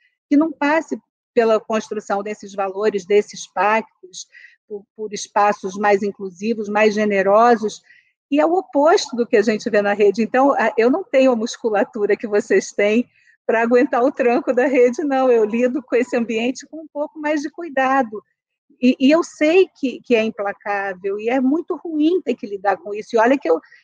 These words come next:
que eu sou escolada, sou profissional, sou uma mulher adulta. Imagine um adolescente lidando com e-, com esse tipo de pressão. Que tipo de sociedade a gente cria nesse ambiente? Quem são essas pessoas que,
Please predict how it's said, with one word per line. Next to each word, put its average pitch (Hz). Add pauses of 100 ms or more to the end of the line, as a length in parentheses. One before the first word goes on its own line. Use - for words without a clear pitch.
(120)
que -
eu 220
sou -
escolada, 240
sou 190
profissional, 226
sou 202
uma 202
mulher 196
adulta. 233
Imagine 320
um 392
adolescente 262 (360)
lidando 269
com 254
e-, 277
com 254
esse 294
tipo 254
de 233
pressão. 220
Que 277
tipo -
de 302
sociedade 233
a -
gente 202
cria 202
nesse 185
ambiente? 180 (340)
Quem 370
são 359
essas 269
pessoas 220 (440)
que, 233